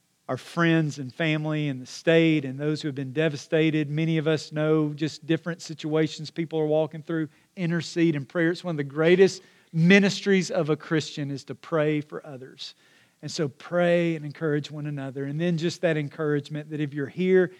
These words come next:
and you don't have a relationship with Jesus, to know all of this is gonna pass away soon. And have you made that decision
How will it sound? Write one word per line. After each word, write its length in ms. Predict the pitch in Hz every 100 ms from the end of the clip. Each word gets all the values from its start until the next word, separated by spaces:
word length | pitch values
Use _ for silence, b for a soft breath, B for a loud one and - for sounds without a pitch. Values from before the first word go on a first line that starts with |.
| b
and 140 | 165 147
you 80 |
don't 300 | 143 160 180
have 180 | 151 180
a 60 | 165
relationship 840 | 156 156 156 170 - 160 - 160
with 120 | 165
Jesus, 600 | 131 147 147 151 147 - - _ _ _ _ _ _ _ _ -
to 120 | 190
know 720 | 160 175 170 170 165 160 156 -
all 360 | 170 190 185
of 140 | 170 139
this 240 | 156 -
is 120 | 165
gonna 200 | - 139
pass 400 | 117 - 156 131
away 260 | 165 147 147
soon. 580 | - 151 135 139 139 123 _ _ _ _ _ _ _ -
And 120 | 160
have 320 | 127 143 131
you 680 | 127 143 196 180 156 143 135 143
made 360 | 151 147 135
that 280 | 139 139 -
decision 720 | 139 - - 151 120 139 127